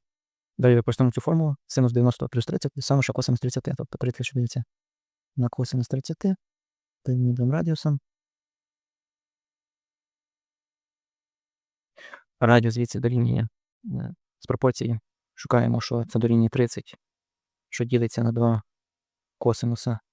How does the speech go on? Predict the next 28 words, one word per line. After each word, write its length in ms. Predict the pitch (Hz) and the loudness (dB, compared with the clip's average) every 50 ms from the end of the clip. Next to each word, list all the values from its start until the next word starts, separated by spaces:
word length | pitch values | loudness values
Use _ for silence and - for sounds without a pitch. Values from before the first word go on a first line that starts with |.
| _ _ _ _ _ _ _ _ _ _ | _ _ _ _ _ _ _ _ _ _
тридцяти. 580 | - 127 120 117 - 135 - - 151 165 165 151 _ _ _ _ _ _ _ _ _ _ _ _ _ _ _ _ _ _ _ _ _ _ _ _ _ _ | -4 -4 -2 -2 -4 -6 -4 -4 -4 -4 -4 -4 _ _ _ _ _ _ _ _ _ _ _ _ _ _ _ _ _ _ _ _ _ _ _ _ _ _
Косинус 340 | - - 127 - 127 120 113 | -4 -4 -2 2 2 0 0
тридцяти — 380 | - - 113 - 123 - 127 113 | 0 -6 -4 -4 -2 0 0 0
це 100 | - 120 | 2 0
у 20 | |
нас 100 | 120 - | 0 0
корінь 220 | - - 123 120 | 2 2 4 4
з 80 | 110 - | 2 2
трьох. 360 | - 147 170 160 - - _ _ _ _ _ _ _ _ _ _ _ _ _ _ _ _ _ _ _ - | -2 -4 -4 -4 -8 -14 _ _ _ _ _ _ _ _ _ _ _ _ _ _ _ _ _ _ _ -6
Поділити 400 | 127 120 123 123 123 120 - 127 | -2 0 0 0 0 2 2 2
на 100 | 120 120 | 2 2
два. 240 | 123 139 160 170 - _ _ _ _ _ _ _ _ _ _ _ _ _ _ _ _ _ _ _ _ _ _ _ _ _ _ _ _ _ _ _ _ _ _ _ _ _ | 2 0 -2 -2 -4 _ _ _ _ _ _ _ _ _ _ _ _ _ _ _ _ _ _ _ _ _ _ _ _ _ _ _ _ _ _ _ _ _ _ _ _ _
Тобто 240 | - - 123 - 123 | -10 -8 -4 0 2
радіус 240 | 123 127 123 117 117 | 4 4 4 4 2
дорівнює 400 | 120 123 123 123 120 117 113 110 - _ _ _ _ _ _ _ _ - | 2 2 4 4 4 4 2 0 -4 _ _ _ _ _ _ _ _ -6
тридцять, 560 | - 120 127 131 139 - - 180 - - _ _ _ _ - | -2 0 2 2 0 -2 -6 -10 -10 -14 _ _ _ _ -6
ділиться 400 | 123 120 127 120 120 - - 123 | -2 0 0 0 0 2 2 2
на 100 | 120 120 | 2 2
два, 260 | 117 120 131 156 165 - _ _ _ _ _ _ _ _ _ _ _ _ _ _ _ _ - | 2 2 0 0 0 -4 _ _ _ _ _ _ _ _ _ _ _ _ _ _ _ _ -2
множиться 360 | 123 120 131 135 135 - 123 | 0 2 2 2 0 0 0
на 100 | 120 117 | -2 -2
корінь 240 | - - 120 120 117 | 0 0 0 0 0
з 60 | - | 0
трьох, 360 | - 131 143 151 - _ _ _ _ _ _ _ _ _ _ _ _ _ _ | 0 0 0 0 -2 _ _ _ _ _ _ _ _ _ _ _ _ _ _
що 160 | - - - 123 | -12 -4 -2 0
ділиться 360 | 120 123 127 127 - - 123 | 0 0 0 -2 0 0 0
на 80 | 123 | 0
два. 300 | 123 120 117 117 113 110 | 2 0 0 0 0 -2